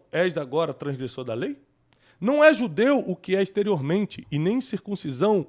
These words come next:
o que o exteriormente é na carne. Antes, judeu é todo aquele que no interior e na circuncisão do coração, no espírito, não na letra,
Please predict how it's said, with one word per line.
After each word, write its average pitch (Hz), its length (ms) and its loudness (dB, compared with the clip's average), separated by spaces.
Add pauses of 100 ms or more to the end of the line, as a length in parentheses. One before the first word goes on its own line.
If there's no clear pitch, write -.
o 165 100 -4
que - 260 -8
o 202 80 -2
exteriormente 190 1000 0
é 165 120 2
na 180 120 -2
carne. 156 440 -2 (380)
Antes, 262 420 4
judeu 139 680 0 (360)
é 139 80 0
todo 277 360 0
aquele 220 280 2
que - 160 -4
no 233 300 6
interior 214 640 0 (180)
e 151 80 -2
na 202 160 4
circuncisão 214 800 0
do 151 140 -6
coração, 240 720 -2 (400)
no 233 220 10
espírito, 170 640 0
não 233 240 2
na 294 100 2
letra, 185 420 0